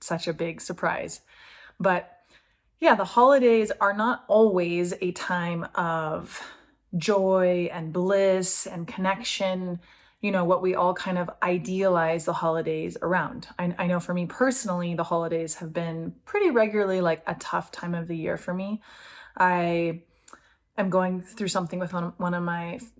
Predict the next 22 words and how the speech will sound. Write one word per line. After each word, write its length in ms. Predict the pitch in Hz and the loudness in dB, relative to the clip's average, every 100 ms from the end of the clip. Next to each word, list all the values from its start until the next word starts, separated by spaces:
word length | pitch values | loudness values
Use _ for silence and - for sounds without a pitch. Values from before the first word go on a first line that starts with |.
| - | -14
dear 180 | 170 170 | -4 -4
family 300 | 170 170 175 | -2 -4 0
members 360 | 175 170 170 165 | -2 0 -2 -2
right 180 | 165 | -2
now, 220 | 175 165 165 | -2 -2 -2
and 100 | 170 | -4
it's 160 | - | -8
kind 180 | - 185 | -6 -2
of 100 | 180 | 0
reminding 540 | 185 185 185 202 196 | 0 0 0 0 0
me 380 | 185 175 165 - - | 0 0 -2 -6 -4
of 440 | 165 160 - - | -2 -2 -4 -8
how 360 | - - 180 180 | -10 0 0 0
my 140 | 185 | -2
whole 340 | 175 202 196 | -4 0 2
life 400 | 190 180 185 165 | 4 2 2 -4
I 140 | - 175 | -6 -4
have 220 | 170 156 | -4 -8
always 380 | - 175 175 170 | -2 -2 -2 -6
kind 200 | - 175 | -8 -8
of 80 | 170 | -6
felt 460 | 185 - - - | -4 -4 -4 -12